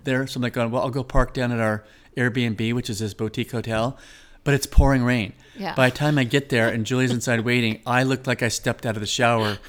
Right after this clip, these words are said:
Speaker 1: My clothes are soaked.
Speaker 2: <laughs>
Speaker 1: And sometimes you just have to laugh. But anyway, I was completely inflexible.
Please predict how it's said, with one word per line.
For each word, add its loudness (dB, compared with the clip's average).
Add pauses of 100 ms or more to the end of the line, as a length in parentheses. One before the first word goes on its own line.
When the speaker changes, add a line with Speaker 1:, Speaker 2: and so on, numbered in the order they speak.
(100)
Speaker 1:
My 0
clothes 0
are -2
soaked. -6
Speaker 2:
<laughs> -20 (680)
Speaker 1:
And 0
sometimes 0
you 2
just -2
have -4
to -6
laugh. -4
But 0
anyway, 4 (440)
I 2
was 0
completely -4
inflexible. -4